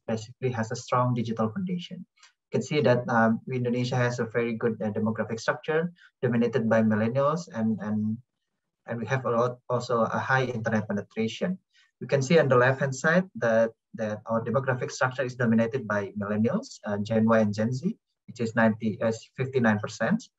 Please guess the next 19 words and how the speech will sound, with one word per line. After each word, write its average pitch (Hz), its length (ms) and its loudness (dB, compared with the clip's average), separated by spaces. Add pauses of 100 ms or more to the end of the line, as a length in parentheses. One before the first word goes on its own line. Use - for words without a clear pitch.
(220)
And 127 140 2
this 139 220 0
allows 139 420 6
digital 123 480 -2
technology 117 560 0
in 127 80 -4
Indonesia 113 400 -2
to 120 120 -8
be 107 100 -6
adopted 113 560 -2
very 143 160 2
quickly. - 420 -8 (520)
Now, 135 340 4 (520)
also, 196 440 2
moreover, 131 580 2
until 127 400 2
quarter 131 300 0
one 127 200 -2
in 113 200 -6